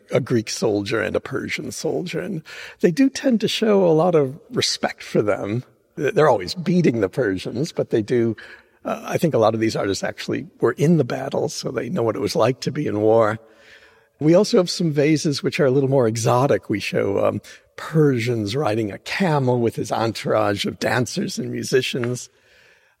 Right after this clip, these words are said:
and even sort of genre scenes of a Persian sitting with his, presumably his wife. This seems to have been, uh, sent perhaps even to a Persian client, because it was found on the island of Cyprus, which was under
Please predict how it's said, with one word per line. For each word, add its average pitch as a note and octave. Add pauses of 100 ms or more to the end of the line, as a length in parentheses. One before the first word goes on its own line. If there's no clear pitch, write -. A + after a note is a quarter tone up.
and E3+
even D#3+
sort C#3+
of C3+
genre D3
scenes C#3+
of C3
a D3
Persian C#3+
sitting C#3+
with A#2+
his, A2 (320)
presumably C#3+
his A2+
wife. B2 (560)
This C#3+
seems G3+
to -
have A#2
been, A2
uh, A2+ (260)
sent -
perhaps F#3
even E3+
to E3+
a A2
Persian C#3
client, E3
because C#3+
it F#3
was -
found C#3
on A#2
the A2+
island A2
of G2+
Cyprus, -
which -
was C#3
under A2